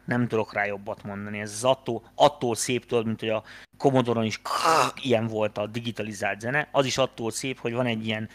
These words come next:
van egy ilyen ostoba, ö, nyers hangja, ö, és ez nagyon beépült a zenébe, mert mondom, abban az időben mindenki használta, kurva sokat, és hát rengeteg slágert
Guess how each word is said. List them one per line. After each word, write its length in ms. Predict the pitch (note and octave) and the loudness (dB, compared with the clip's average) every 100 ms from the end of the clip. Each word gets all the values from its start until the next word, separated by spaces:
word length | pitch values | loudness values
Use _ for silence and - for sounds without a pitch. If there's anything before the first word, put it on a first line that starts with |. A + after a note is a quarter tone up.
| - - | -20 -8
van 160 | A2+ B2 | 0 2
egy 160 | A2+ | 2
ilyen 140 | A2+ B2 | -2 0
ostoba, 680 | - - - A#2 G#2 G2+ - | 2 2 2 0 2 -4 -4
ö, 360 | G2+ G#2+ A2 F#2+ | -8 -6 -8 -6
nyers 380 | A2+ A#2 G#2+ - | -2 -2 0 -2
hangja, 440 | A2 A2 A2+ C#3 - - - | 0 -2 0 -2 -4 -20 -4
ö, 360 | A2+ A#2+ A#2+ | 2 4 4
és 260 | A2+ A#2 - | 2 -2 -4
ez 200 | A#2 B2 | -6 -6
nagyon 360 | A#2 C#3 B2+ A#2 | 2 4 6 4
beépült 420 | B2+ A#2+ - A#2+ | 4 0 0 -4
a 40 | A2 | -2
zenébe, 420 | B2 B2 A#2+ B2 | 0 0 0 -2
mert 200 | B2 A#2+ | -2 0
mondom, 300 | B2+ B2 A2+ | 2 2 2
abban 260 | A#2+ A#2+ | 0 0
az 120 | A2 A2+ | -4 -4
időben 420 | A2+ A#2 A2 E2+ - | -12 -2 -2 -2 2
mindenki 560 | B2 A#2+ G2+ G2+ - | 4 4 0 -8 -12
használta, 680 | G2+ G2+ - G#2+ A2 B2 A#2+ | -10 -10 -6 -6 -2 -4 -6
kurva 400 | - B2 A2+ - | -12 -12 -10 -8
sokat, 420 | - G#2+ A2+ B2+ - - - | -6 -6 -6 -6 -8 -20 -12
és 80 | - | -10
hát 140 | A#2+ | -8
rengeteg 500 | A#2+ B2 A#2 G#2+ F#2+ | -2 0 0 -4 -6
slágert 480 | - G#2+ G2+ F#2+ | -6 -4 -4 -6